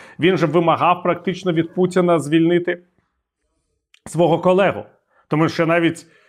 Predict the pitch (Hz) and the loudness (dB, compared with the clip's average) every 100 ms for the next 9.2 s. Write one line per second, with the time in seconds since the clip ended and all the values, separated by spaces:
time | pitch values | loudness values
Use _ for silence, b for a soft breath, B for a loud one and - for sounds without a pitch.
0 | b 127 139 175 180 170 - 151 147 131 | b -4 0 0 2 -2 0 -2 0 -2
1 | 131 - 135 160 160 165 165 143 139 160 | -4 -4 -2 -2 -2 -2 -2 -2 -2 0
2 | 180 175 107 107 117 147 120 104 104 120 | 2 2 0 -4 -6 -6 -6 -6 -6 -4
3 | 120 147 131 101 - 113 104 120 143 120 | -4 -2 -4 -6 -18 -18 -12 -8 -8 -8
4 | - 123 139 135 214 294 - _ _ _ | -12 -10 -8 -8 -12 -14 -20 _ _ _
5 | _ _ _ _ 180 208 254 - _ _ | _ _ _ _ 0 0 -2 -10 _ _
6 | _ _ _ _ _ _ _ _ _ 196 | _ _ _ _ _ _ _ _ _ -4
7 | 170 180 180 185 185 180 214 208 170 175 | 0 0 0 0 0 0 -2 -2 0 0
8 | 175 180 180 180 165 - 170 170 135 95 | 2 0 0 -2 -2 -8 -4 -2 0 -2
9 | - | -6